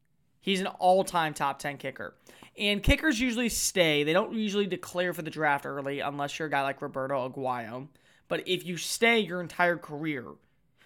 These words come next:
you usually kinda knock each other off. But A and M is special teams U, as I like to s-, call them, because if we see so many kickers and punters at least get the opportunity in the N F L,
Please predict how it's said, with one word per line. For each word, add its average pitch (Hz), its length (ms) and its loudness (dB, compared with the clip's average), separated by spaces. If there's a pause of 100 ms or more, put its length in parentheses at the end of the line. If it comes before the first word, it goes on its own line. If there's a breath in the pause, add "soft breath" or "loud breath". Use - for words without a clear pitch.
(180 soft breath)
you 185 140 -4
usually 262 320 2
kinda 226 180 0
knock 156 300 -4
each 151 140 -10
other 123 200 -8
off. - 240 -8 (100)
But - 220 -10
A 247 180 0
and 226 80 0
M 214 240 2 (120)
is 170 460 -4 (120)
special 180 480 -4
teams 165 320 -10
U, 151 260 -6
as 139 100 -10
I 139 60 -8
like 139 180 -10
to 147 60 -12
s-, - 160 -16 (240)
call 131 240 -8
them, 131 200 -10
because 143 280 -8
if 147 80 -8
we 147 160 -10
see 175 240 -6
so 190 180 -2
many 185 120 -6
kickers 185 400 -6
and 147 120 -12
punters 170 460 -8 (420 loud breath)
at - 140 -6
least 165 280 -6
get 185 200 0
the 185 120 0
opportunity 170 500 -4
in 151 80 -6
the 143 100 -10
N 139 80 -8
F 131 200 -10
L, 185 380 2